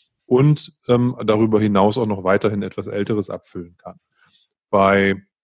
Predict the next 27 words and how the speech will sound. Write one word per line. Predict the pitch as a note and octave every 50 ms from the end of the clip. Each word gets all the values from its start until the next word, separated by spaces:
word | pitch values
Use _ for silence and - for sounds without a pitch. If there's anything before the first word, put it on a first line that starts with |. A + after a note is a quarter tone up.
| _ _ _ _ _ _ _
ähm, | G#2+ G2+ G2 F#2+ F#2+ F#2+ F#2+ F#2+ F#2 F2+ F2+ _ _ _ _ _ _ _ _ _ _ _ _ _ _ _ _ _ _
bei | - G#2+
Red | G#2+ A#2 C#3 -
Spot | - - D3 B2
weiß | A2+ D3 F#3 -
ich's | - - -
gar | - G2 G2
nicht, | G2+ G#2+ A2 -
ob | G#2 -
die | - A#2+ A#2+
auch | A#2+ A2+ G#2+
noch | A2 A2
eine | A2 A2 G#2+ G2+
eigene | G2 G#2 G#2+ G#2+ G#2
Destillerie | G2+ F#2+ - - G2+ F#2+ F#2 F#2+ A#2 C3+
im | C#3 B2
Hintergrund | C3 C3+ C#3 B2+ A2+ B2 B2 B2+
am | A#2 G#2+
Start | - - A#2 A2+ A2+ A2+ -
haben. | A2+ A2 A2 G#2+ A2 A2 - _ _ _ _ _ _ _ _ _ _
Es | - G2+ G#2
ist | A2+ A2 B2+
aber | A2+ G#2+ G#2+
so, | G2 G2 G#2 G#2+ A2+
dass, | A2 G#2 G2 - - - - _ _ _ _ _ _ _ _ _ _ _ _ _ _ _ _ _ _ _ _ _ -
ähm, | - G#2+ G2 G2 G2 F#2+ F#2+ F#2 F#2 F#2 _ _ _ -
dass | G2+ F#2+ - - - - - - - - F3